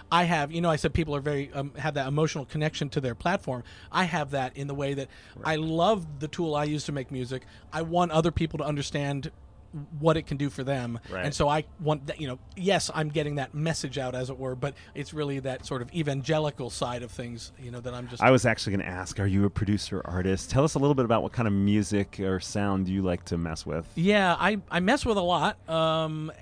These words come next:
Speaker 1: as I think all artists kind of do these days. You know, it's, you, you ask someone, "Oh, what kind of music do you do?" And you're gonna, they'll
Speaker 2: Hear a
Speaker 1: just
Speaker 2: long
Speaker 1: start
Speaker 2: list.
Speaker 1: describing an entire Spotify, <laughs> you know, catalog. But, um, so I wear, the couple of hats I wear, I do, um, electronic,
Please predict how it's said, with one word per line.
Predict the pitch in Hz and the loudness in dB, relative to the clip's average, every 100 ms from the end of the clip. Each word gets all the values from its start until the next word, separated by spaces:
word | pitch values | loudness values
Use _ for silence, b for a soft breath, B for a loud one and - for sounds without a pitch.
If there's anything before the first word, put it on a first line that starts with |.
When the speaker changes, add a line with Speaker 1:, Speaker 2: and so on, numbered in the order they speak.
| - | -16
Speaker 1:
as | 151 151 147 | -12 -10 -8
I | 156 | -4
think | 196 175 - | -4 -4 2
all | 165 156 | 4 4
artists | 143 135 131 | 2 0 -4
kind | - 151 131 | -4 -4 -4
of | 117 | -8
do | 123 135 | -4 -4
these | 127 117 | -4 -6
days. | 120 113 113 - | -6 -6 -6 -6
You | |
know, | 123 120 120 | -6 -6 -8
it's, | 113 - 123 | -12 -16 -14
you, | 120 - | -14 -10
you | 127 | -6
ask | 135 123 - | -6 -6 -6
someone, | 127 123 123 b | -4 -4 -6 b
"Oh, | - | 0
what | 233 | 2
kind | 226 220 | 2 0
of | |
music | 196 208 160 | 0 0 -2
do | 131 131 | -8 -8
you | 127 127 | -6 -4
do?" | 127 123 | -4 -4
And | 120 | -6
you're | 120 | -10
gonna, | 127 123 B B B B - | -8 -8 B B B B 2
they'll | 185 | 4
Speaker 2:
Hear | |
a | |
Speaker 1:
just | 180 | 4
Speaker 2:
long | 175 | 4
Speaker 1:
start | 165 | 4
Speaker 2:
list. | 165 | 2
Speaker 1:
describing | - 156 147 143 | 4 4 4 0
an | 139 | -4
entire | 131 151 139 135 127 - | -2 0 0 -2 -6 -10
Spotify, | - - 139 135 147 127 127 131 135 190 | -4 2 2 2 0 2 -2 -4 2 2
<laughs> | - | 2
you | 160 | -2
know, | 139 | -2
catalog. | - 147 143 147 - B B - | -2 -2 -2 -4 -8 B B 4
But, | 208 | 6
um, | 202 196 190 B B | 8 4 0 B B
so | - | 6
I | 214 | 6
wear, | 208 226 | 8 4
the | 214 190 | 2 2
couple | 240 214 | 2 2
of | 170 | 2
hats | 160 156 | 2 0
I | |
wear, | 139 135 | 0 -2
I | 135 160 | -2 -2
do, | 165 202 196 170 | 0 0 0 -2
um, | 156 151 - | -2 -2 -4
electronic, | 160 190 - 175 175 - | 0 0 2 2 2 -4